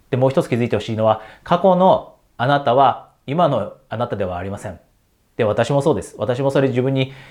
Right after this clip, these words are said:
言い聞かせています。いじめられてた時の自分って今の自分じゃないです。そこからもういろんなことを経験して成長しました。もっと強くなりました。で、上がり症の時の自分もそうです。で、私の場合、まあ、今日は自分のことを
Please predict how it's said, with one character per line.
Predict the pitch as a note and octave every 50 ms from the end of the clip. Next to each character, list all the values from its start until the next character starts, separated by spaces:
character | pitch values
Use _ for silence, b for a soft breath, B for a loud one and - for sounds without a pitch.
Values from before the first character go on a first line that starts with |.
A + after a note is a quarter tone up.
| B B
言 | B2+ C3
い | C3+
聞 | C3+
か | - A2
せ | - -
て | G#2+
い | G2
ま | E2+ F#2
す。 | - - b b b b b b b b _ _ _
い | A2+
じ | G2 A#2+
め | A#2 B2
ら | C3 C3+ C3+
れ | C#3+
て | C#3+
た | - D3
時 | C#3 C#3+ C3 C#3
の | B2
自 | A2+ G#2 A2+ A2+
分 | A#2+ B2+
っ | B2
て | - E3 D3 C3 G#2 - - -
今 | F3+ F#3+ A3+
の | F#3+ B2+ G#2
自 | F#2+ F2+ F#2+ G2+
分 | G2 A2 A2+
じ | A2 G#2
ゃ | G#2+
な | F#2+ G#2
い | C3+
で | D3 -
す。 | - - - -
そ | - B2 A#2
こ | A#2
か | - D3+
ら | D3 D#3
も | E3+ E3+ A#2 F#2
う | G2
い | G2+
ろ | G#2+ G#2+
ん | G#2+
な | A#2
こ | A2+ C#3+ D#3
と | D#3 F3+
を | B2
経 | - - G#2 G2+
験 | - A#2+ A2+
し | A2+
て | - - C#3 B2+ B2 B B B B B B
成 | _ - - B2 B2+
長 | - E3
し | D3+ -
ま | D#3 D3
し | C#3
た。 | - F#2
も | F#2+ A#2+ F#3
っ | C4 F3
と | -
強 | - - - A2 G#2
く | G#2
な | G#2 G2+
り | F#2+
ま | F2 E2+
し | -
た。 | - - - _ _ _ _ _ _ _ _
で、 | A2
上 | G2+ G#2+ G#2
が | A2 A#2
り | A#2+
症 | A2+ - C#3
の | C#3 C#3
時 | C3+ E3+ D#3 D#3
の | D3 D3 D3 C#3+ B B B B B _
自 | - B2+
分 | B2+ C#3+ D#3
も | D3+ C#3+
そ | E3+ D3+
う | A2+
で | F#2
す。 | - - - _ _ _ _ _ _ _ _ _ _ _ _
で、 | C#3+ C#3 C3+ C3+ - - - - - _
私 | C#3+ B2+ C3+ C3 - C#3+
の | C3 C3 B2+ B B B B B _
場 | - B2 A#2+
合、 | A#2 A#2+ A#2+ A2+ F#2+ - -
ま | - A#2+ G#2
あ、 | - -
今 | B2 -
日 | A2+
は | G#2+ G2 F2+
自 | G2 A2+
分 | B2+ C3+
の | B2 B2+
こ | C#3
と | C3+ - A2+
を | G#2+ G2+ G#2